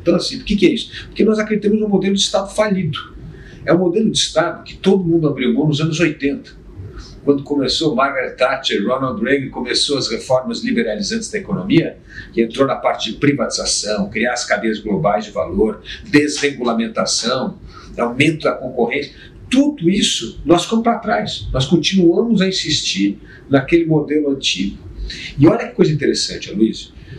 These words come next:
De mil novecentos e oitenta a dois mil e vinte, o pib do mundo cresceu cento e oitenta e nove por cento.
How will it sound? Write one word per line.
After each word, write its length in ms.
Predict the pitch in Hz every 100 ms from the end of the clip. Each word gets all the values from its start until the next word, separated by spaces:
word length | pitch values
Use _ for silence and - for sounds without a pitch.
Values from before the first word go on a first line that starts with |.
| - - - -
De 220 | - 139
mil 180 | 147 233
novecentos 480 | 226 190 - 175 160
e 60 | 143
oitenta 560 | 110 - 104 95 -
a 40 | -
dois 240 | 113 101
mil 100 | 143
e 20 |
vinte, 340 | - 113 107 -
o 40 |
pib 220 | - 156
do 120 | 127
mundo 260 | 113 147 147
cresceu 420 | 110 107 139 127
cento 380 | 113 - 156 151
e 40 | 131
oitenta 320 | - 120 113
e 40 |
nove 360 | 95 101 101 -
por 80 | -
cento. 440 | - - - -